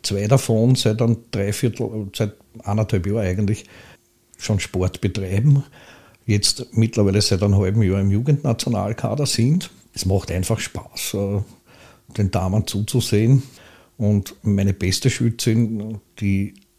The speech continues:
Jasmin, die hat begonnen zweitausendneunzehn bei mir im Februar. Und nach vierzehn Wochen Training haben wir auf den Wiener Landesmeisterschaften und Staatsmeisterschaften dann danach acht Österreich-Rekorde,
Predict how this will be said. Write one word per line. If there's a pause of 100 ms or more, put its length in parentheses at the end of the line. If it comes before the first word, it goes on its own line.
Jasmin,
die
hat
begonnen
zweitausendneunzehn
bei
mir
im
Februar. (280)
Und
nach
vierzehn (100)
Wochen
Training (460)
haben
wir
auf
den
Wiener
Landesmeisterschaften
und
Staatsmeisterschaften
dann
danach (560)
acht
Österreich-Rekorde,